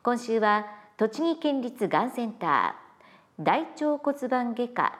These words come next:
課長で、ロボット支援手術センター、副センター長の小沢平太先生にお話を伺います。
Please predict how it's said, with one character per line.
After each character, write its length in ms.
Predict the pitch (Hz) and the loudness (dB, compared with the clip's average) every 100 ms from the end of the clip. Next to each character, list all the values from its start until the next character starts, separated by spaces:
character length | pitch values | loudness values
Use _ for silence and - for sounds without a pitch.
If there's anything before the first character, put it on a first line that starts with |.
| - | -8
課 100 | 175 | -8
長 300 | - 180 170 | -6 -2 0
で、 360 | 156 151 - - - - _ | 2 0 -4 -18 -20 -20 _
ロ 160 | 156 175 | 0 2
ボ 140 | 262 | 2
ッ 20 | 330 | -4
ト 260 | - 320 | -4 -6
支 220 | 311 - | -4 -2
援 200 | 277 254 | 0 0
手 240 | 233 - 185 | -4 -2 0
術 280 | 277 285 247 | 0 -2 -4
セ 180 | 254 | -2
ン 80 | 220 | -4
タ 400 | - 160 135 85 - - - - | -4 0 2 2 0 -20 -20 -20
ー、 40 | |
副 140 | - - | -16 -8
セ 180 | - 247 | -2 0
ン 100 | 247 | 0
タ 160 | 240 | -2
ー 20 | |
長 200 | 240 214 | -2 -2
の 280 | 180 175 175 - - - | 2 2 2 -4 -14 -2
小 140 | 190 | 0
沢 240 | 202 196 190 | 0 -2 -2
平 180 | 269 370 | 0 0
太 140 | 359 | 0
先 140 | 320 302 | -2 0
生 180 | 302 | 0
に 280 | 269 294 - | 2 0 -2
お 60 | - | -8
話 360 | 226 262 277 277 | -4 -4 0 0
を 60 | |
伺 240 | 269 254 247 | 0 0 -2
い 60 | |
ま 140 | 226 | -2
す。 60 | 240 | -6